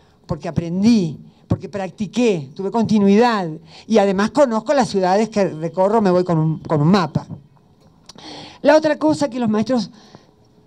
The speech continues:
desarrollaron un temor a enseñar. Algunas maestras que yo las admiro por las cosas que hacen, dicen, "Ay, lo vi modelando, vi que hacía muy finitas las patitas,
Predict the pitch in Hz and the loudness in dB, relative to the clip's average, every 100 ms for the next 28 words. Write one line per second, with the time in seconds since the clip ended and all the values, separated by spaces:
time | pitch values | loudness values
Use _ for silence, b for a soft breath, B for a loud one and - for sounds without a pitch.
0 | _ _ - 202 208 208 190 170 214 202 | _ _ 2 2 4 0 -2 -2 -4 -6
1 | 190 175 170 180 156 143 143 147 143 135 | -8 -8 -6 -2 -2 -4 -4 -4 -4 -6
2 | 139 B B B 196 196 254 240 233 269 | -10 B B B -2 0 2 2 2 -2
3 | - - - - 196 170 - - 175 156 | -8 -8 -8 -2 0 -2 -8 -6 -4 0
4 | 220 254 185 165 160 156 143 180 185 220 | 2 4 2 0 -4 -8 -6 -8 -6 -4
5 | 175 - 175 165 B B 214 202 B B | -4 -2 -4 -6 B B -6 -6 B B
6 | - 277 247 247 269 277 247 233 254 240 | 0 4 4 2 -2 0 2 2 0 0
7 | 233 240 269 254 240 226 247 - 233 233 | 0 -2 -6 -6 -4 -4 -4 -2 -2 0
8 | 247 226 214 - - 214 - 233 226 226 | 0 2 -2 -4 -10 -8 -2 -2 0 -2